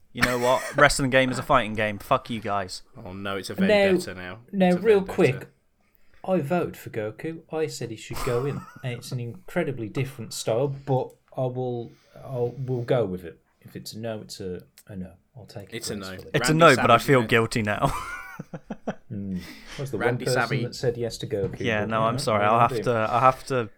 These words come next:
Speaker 1: to really, uh, take all of this out on Rob next time I get a chance.
Speaker 2: Oh my god, you always take out me, mate. Get, get the violins out. Get the, um, uh, little, little cups of milk.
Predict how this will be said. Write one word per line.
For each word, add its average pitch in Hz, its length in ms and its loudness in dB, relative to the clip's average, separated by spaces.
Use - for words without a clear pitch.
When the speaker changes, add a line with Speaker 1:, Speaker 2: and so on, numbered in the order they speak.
Speaker 1:
to 113 200 -8
really, 104 520 -4
uh, 104 200 -6
take - 340 -8
all 101 140 -8
of 92 120 -12
this - 180 -10
out - 140 -8
on 104 120 -12
Rob 95 260 -14
next - 240 -14
time - 200 -16
I - 60 -16
get - 140 -20
a - 40 -20
chance. - 420 -20
Speaker 2:
Oh 131 240 -6
my - 140 -4
god, - 160 -16
you 110 80 -8
always 113 220 -6
take 87 240 -14
out 98 160 -18
me, - 100 -20
mate. 98 240 -18
Get, - 180 -4
get - 140 -2
the 131 80 -2
violins 107 500 0
out. 101 220 -12
Get 160 220 -2
the, 147 260 -2
um, 139 400 0
uh, 123 200 2
little, 113 420 -2
little 135 120 -4
cups - 380 -2
of 104 80 -10
milk. 101 260 -6